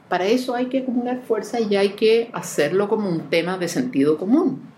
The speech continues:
Cosa de que aquellos sectores que están profitando de la mugre que está contaminando a la gente,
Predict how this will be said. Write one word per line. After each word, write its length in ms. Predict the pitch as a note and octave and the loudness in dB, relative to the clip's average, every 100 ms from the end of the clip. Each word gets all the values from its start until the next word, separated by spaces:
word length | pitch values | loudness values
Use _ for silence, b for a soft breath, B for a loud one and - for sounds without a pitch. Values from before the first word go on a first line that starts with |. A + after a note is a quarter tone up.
| B B B - | B B B 0
Cosa 300 | F3+ F3+ F#3 | 0 2 2
de 160 | F#3+ | 2
que 260 | F#3 D#3+ - | 2 0 0
aquellos 380 | D3+ C#3 C#3+ F3 | -6 -4 -2 0
sectores 440 | G#3+ F#3 G3 G3 - | -2 2 2 2 0
que 120 | F3 | -4
están 360 | - D#3+ D3+ | -2 -6 -4
profitando 840 | A3 A#3 A3 F#3+ A#3+ A#3+ D3 A#2+ F2+ - - - - - - F3+ | 0 0 0 0 2 2 2 -2 -6 -14 -20 -20 -20 -20 -18 -4
de 120 | C#3+ | -2
la 80 | C#3 | 2
mugre 560 | E3+ B3 E3 D#3 - - _ _ _ - | 4 4 4 0 -2 -12 _ _ _ -8
que 80 | |
está 240 | D3 C#3 A#2+ | -6 -4 -4
contaminando 600 | D3+ D#3 D#3 D#3+ E3 F#3 | -4 -2 -2 0 0 0
a 20 | |
la 100 | G#3 | -2
gente, 480 | G#3 G3+ F#3+ A#3 | 0 -2 0 -4